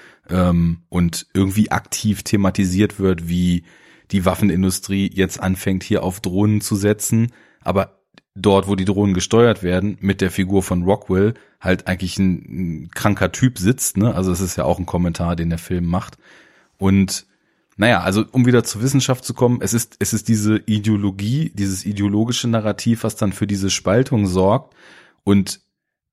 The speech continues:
interessanterweise ist es dann auch in diesem Konflikt zwischen Stark und Vanko Junior so, dass die sich ja,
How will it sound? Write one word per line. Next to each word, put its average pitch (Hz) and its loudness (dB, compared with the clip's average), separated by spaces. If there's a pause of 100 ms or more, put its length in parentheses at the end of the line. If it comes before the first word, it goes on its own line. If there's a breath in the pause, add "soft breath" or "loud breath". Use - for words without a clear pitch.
interessanterweise 110 0
ist 110 -4
es 107 -4
dann 98 -2
auch 110 -4
in 107 -2
diesem 101 -2
Konflikt 110 -2
zwischen - -4
Stark 104 0
und 92 -2
Vanko 98 0
Junior 107 2 (500 soft breath)
so, 101 -4
dass 95 -4
die 104 0
sich 110 0
ja, 98 -2